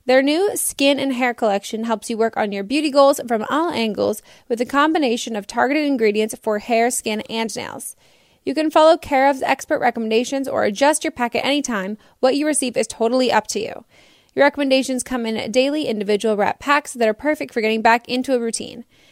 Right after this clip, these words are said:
And Care of's products are formulated with good-for-you, clean ingredients that are backed by science.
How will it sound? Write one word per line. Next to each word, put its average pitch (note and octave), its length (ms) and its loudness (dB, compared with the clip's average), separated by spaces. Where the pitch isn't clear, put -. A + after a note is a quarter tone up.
And C4 120 -4
Care D#4+ 200 6
of's E4 120 0
products C4 380 4
are A#3+ 100 0
formulated C4+ 500 2
with A3 220 -4
good-for-you, A#3+ 560 2
clean C#4 300 -4
ingredients A3 640 -2
that A3 180 2
are A3 100 6
backed A#3+ 380 2
by D4+ 120 4
science. - 600 -4